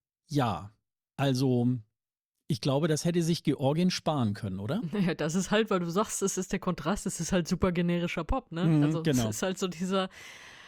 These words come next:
Speaker 2: dieser Power-Pop, wo du jetzt schon weißt, da wird halt auf der Bühne ganz viel getanzt und, ähm, ob uns am Ende das Lied noch interessiert, weil es wird so eine,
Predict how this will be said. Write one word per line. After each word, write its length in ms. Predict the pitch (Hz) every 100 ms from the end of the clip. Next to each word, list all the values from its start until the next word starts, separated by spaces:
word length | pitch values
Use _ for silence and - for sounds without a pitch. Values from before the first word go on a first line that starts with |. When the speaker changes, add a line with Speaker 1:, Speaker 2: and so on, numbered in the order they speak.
| - - 175
Speaker 2:
dieser 560 | 175 180 180 190 185 160
Power-Pop, 600 | - 208 233 226 220 220
wo 60 | 196
du 60 | 196
jetzt 240 | 202 220
schon 200 | 226 196
weißt, 340 | 196 214 233 220
da 100 | 185
wird 160 | 202
halt 160 | 214 196
auf 120 | -
der 100 | 202
Bühne 320 | 175 208 202
ganz 220 | 185 196 -
viel 140 | 214
getanzt 600 | 190 - 196 233 - -
und, 340 | 180 196 - -
ähm, 420 | 175 180 180 175 -
ob 160 | 170
uns 120 | 190 180
am 120 | 170
Ende 140 | 190
das 120 | 180
Lied 140 | 208 226
noch 140 | 202
interessiert, 480 | 214 208 - 226 220
weil 100 | 175
es 100 | 175
wird 160 | 185 180 175 180
so 180 | 202
eine, 500 | 190 180 175 185 -